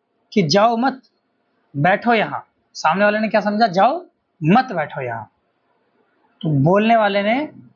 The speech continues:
सुनने वाले की बात को मतलब अलग मीनिंग से सुन लिया, या सुनने वाले ने बोलने वाले की बात को गलत मीनिंग निकाल लिया कि ये मेरे को ऐसे बोल रहा है,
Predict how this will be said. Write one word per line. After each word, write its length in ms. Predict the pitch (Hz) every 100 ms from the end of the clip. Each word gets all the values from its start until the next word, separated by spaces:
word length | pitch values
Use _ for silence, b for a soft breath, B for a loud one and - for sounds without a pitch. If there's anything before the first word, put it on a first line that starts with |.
| _
सुनने 580 | - - - 202 202 240
वाले 280 | 214 170 165
की 120 | 160
बात 260 | 151 147 -
को 300 | 196 254 294 _ _ _ _ 165
मतलब 280 | 208 - _ 208
अलग 200 | 240 233
मीनिंग 280 | 190 156
से 80 | 135
सुन 160 | 123 107
लिया, 260 | 104 107
या 60 | 147
सुनने 300 | - 196 202
वाले 200 | 190 180
ने 120 | 208
बोलने 260 | 202 180 170
वाले 160 | 156
की 60 | 151
बात 240 | 147 143 -
को 220 | 269 294 _ _ _
गलत 260 | 147 214 240
मीनिंग 280 | 202 175 160
निकाल 240 | 147 139
लिया 120 | 170 220
कि 60 |
ये 140 | 247 233
मेरे 160 | 208
को 80 | 214
ऐसे 340 | 226 190 180
बोल 200 | 147 110
रहा 80 | 101
है, 80 | _